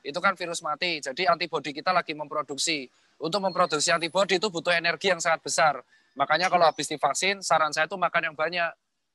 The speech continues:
Karena untuk menghasilkan antibodi itu butuh energi. Energi itu butuh glukosa. Makanya tubuh kita langsung, eh, defense-nya adalah dengan cara ngantuk dan lapar.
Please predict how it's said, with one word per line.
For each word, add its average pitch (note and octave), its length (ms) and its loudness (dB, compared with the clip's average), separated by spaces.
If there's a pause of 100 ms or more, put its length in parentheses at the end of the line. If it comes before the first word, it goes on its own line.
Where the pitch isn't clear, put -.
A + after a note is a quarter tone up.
Karena E3+ 320 2
untuk F3 160 -8
menghasilkan D#3+ 400 0
antibodi D3+ 320 -6
itu F3 160 -4
butuh D3+ 200 -2
energi. D#3+ 440 4
Energi D#3 320 2
itu F#3 80 0
butuh D#3+ 240 -4
glukosa. C#3 580 0
Makanya D3 380 0
tubuh D3+ 240 -10
kita F3 240 2
langsung, F3+ 320 2 (640)
eh, D3+ 240 4
defense-nya D#3 400 -2
adalah E3 160 -2
dengan D3 240 -8
cara D3+ 180 0
ngantuk D3+ 300 -6
dan C#3+ 160 -2
lapar. D3+ 400 -2